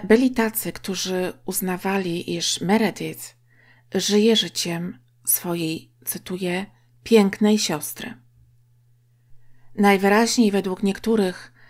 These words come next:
tylko fakt, iż Meredith miała lekką nadwagę, sprawiał, iż,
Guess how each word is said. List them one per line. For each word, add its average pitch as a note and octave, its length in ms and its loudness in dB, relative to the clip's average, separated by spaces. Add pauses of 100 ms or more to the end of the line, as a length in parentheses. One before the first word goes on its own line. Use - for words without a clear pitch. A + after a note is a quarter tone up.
(300)
tylko A3+ 340 0
fakt, G#3+ 440 -2 (120)
iż F#3 360 -4
Meredith F#3+ 800 2
miała F#3+ 580 2
lekką F#3 440 -4
nadwagę, F3+ 720 -2 (760)
sprawiał, A#3 640 2
iż, - 600 -6